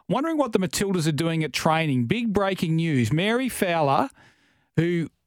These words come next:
alongside Sam Kerr was their greatest scoring option heading into this World Cup, is out of tomorrow's clash with Nigeria with a mild concussion suffered at training. Sam Kerr tweaked her calf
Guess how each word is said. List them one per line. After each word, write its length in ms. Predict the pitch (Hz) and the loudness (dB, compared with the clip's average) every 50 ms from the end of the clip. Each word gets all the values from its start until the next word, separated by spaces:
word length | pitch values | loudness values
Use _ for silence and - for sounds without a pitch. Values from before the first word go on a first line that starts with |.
| _ _ _ _ _ _ _ _ _ | _ _ _ _ _ _ _ _ _
alongside 680 | - 160 160 175 185 185 185 - - 185 160 160 156 143 | 0 2 4 4 2 2 2 0 2 2 2 2 0 0
Sam 320 | - - 156 147 147 143 - | 0 0 2 2 2 0 0
Kerr 400 | - 147 151 151 156 147 147 - | 0 0 0 0 0 0 0 0
was 340 | - 156 151 147 139 131 - | 0 -2 0 0 0 0 -2
their 300 | - 147 147 147 143 139 | -2 0 0 2 0 0
greatest 540 | 123 120 143 151 160 170 175 - 180 - - | 0 0 0 0 2 0 0 0 -2 -2 -2
scoring 360 | - - 165 165 160 151 147 | -2 0 0 2 2 2 2
option 360 | 143 147 147 - - 135 127 | 0 0 -2 -2 -2 0 0
heading 280 | 123 143 151 147 143 143 | 0 0 0 0 0 2
into 200 | 143 139 135 131 | 2 2 2 2
this 200 | 131 131 131 - | 0 0 0 0
World 220 | 143 131 127 120 | 0 0 0 0
Cup, 320 | - 135 123 135 185 - - - - - - - _ | 0 0 0 0 0 -4 -8 -14 -20 -20 -20 -10 _
is 160 | - 156 139 | -4 -2 0
out 320 | 147 156 170 185 208 - - - | 0 0 0 0 -2 -2 -2 -4
of 100 | 160 - | -4 -2
tomorrow's 580 | - 165 160 151 160 165 165 170 165 165 160 | -2 0 0 2 2 2 2 0 0 -2 -4
clash 400 | - - - 156 151 151 147 - | -4 0 2 4 4 4 2 0
with 140 | - 151 147 | 0 0 0
Nigeria 640 | 147 139 135 135 131 135 147 147 143 147 139 139 - | 0 0 0 0 0 0 0 0 0 0 0 -2 0
with 220 | - 139 139 127 | 0 0 0 2
a 40 | 135 | 2
mild 480 | 127 127 139 143 156 170 180 202 202 - | 2 4 4 2 2 2 0 -2 -2 -2
concussion 760 | - 202 180 - - 151 147 143 - - 123 131 202 214 - - - - - - _ _ | -2 -4 -4 -2 0 0 2 2 2 0 0 2 0 -2 -4 -8 -14 -20 -20 -20 _ _
suffered 540 | - - 190 175 170 - - 180 165 143 - - | -4 -2 0 0 2 2 0 0 0 -2 -4 -2
at 220 | 165 151 147 - | -2 -2 -2 -4
training. 600 | - - 160 151 151 156 147 135 110 92 92 - - | -2 0 2 2 2 2 2 0 0 -2 -6 -10 -14
Sam 380 | - - 160 165 170 170 160 | -6 -2 0 0 0 0 -2
Kerr 340 | - - 170 165 160 160 151 | -2 -2 -2 0 0 0 -2
tweaked 380 | 139 - - - 160 160 147 - | -2 -2 -2 -2 -2 -2 -2 -4
her 140 | 147 147 135 | -4 -4 -4
calf 500 | - - 151 156 160 151 113 107 - | -2 0 0 2 2 2 0 -4 -6